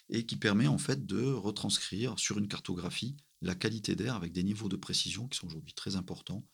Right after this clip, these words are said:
à l'échelle de la rue et du numéro de rue. Donc, quand vous habitez au dix-huit, vous savez quel air vous respirez, et, euh, votre voisin du vingt ou du trente dans la rue,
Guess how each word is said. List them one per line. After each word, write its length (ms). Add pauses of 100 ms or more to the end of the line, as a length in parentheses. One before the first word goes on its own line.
(320)
à 100
l'échelle 400
de 80
la 120
rue 280
et 40
du 160
numéro 480
de 100
rue. 220 (480)
Donc, 160
quand 100
vous 180
habitez 280
au 80
dix-huit, 460 (420)
vous 80
savez 360
quel 220
air 160
vous 100
respirez, 520 (360)
et, 160
euh, 60
votre 320
voisin 380
du 160
vingt 220
ou 140
du 280
trente 400
dans 120
la 100
rue, 200